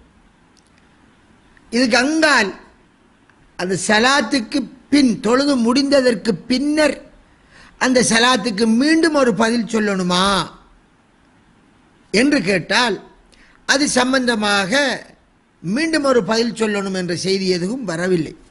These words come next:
வராததால் அது போதுமானது. யா, அடுத்த ஒரு கேள்வி கேட்பார். இப்ப அவர் இப்படி கையை இப்படி சைக்கினை செய்தால், அவர் சலாத்துக்கு பதில் சொல்றேன் என்று அவருடைய சலாத்துக்கு பக்கம் தன் சிந்தனையை செலுத்தினால்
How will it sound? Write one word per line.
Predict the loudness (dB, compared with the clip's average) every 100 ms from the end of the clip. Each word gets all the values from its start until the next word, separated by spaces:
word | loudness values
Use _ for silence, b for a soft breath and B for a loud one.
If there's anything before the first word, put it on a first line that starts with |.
| -12 -10 B B B B B B 0
வராததால் | 2 4 4 2 2 0 -2
அது | 0 -2 -2
போதுமானது. | -2 -2 0 -2 -2 -4 -2 -2 -4 -8 -20 _ _ _ _ _ b b b b b _ _ _ _ _ _ _ _ _ 0
யா, |
அடுத்த | 2 4 2 2 2
ஒரு | 2
கேள்வி | 2 4 4
கேட்பார். | 2 2 0
இப்ப | 2 2
அவர் | 4
இப்படி | 2 0 0
கையை | 0 2 2
இப்படி | 2 0 0
சைக்கினை | 0 0 -2 -2
செய்தால், | 0 0 0 0 -2 -10 _ _ _ _ _ _ _ _ _ _ _ _ _ -20 _
அவர் | 2 2
சலாத்துக்கு | 2 2 4 2 0 -4
பதில் | 0 0 0
சொல்றேன் | 0 0 0 -2 -2
என்று | 0 2 2
அவருடைய | 0 -2 0 0 0 0
சலாத்துக்கு | 0 2 0 -2 -6 -4
பக்கம் | -6 -4 -4
தன் | -4 -4
சிந்தனையை | -4 -2 0 0
செலுத்தினால் | 0 0 0 0 2 2 0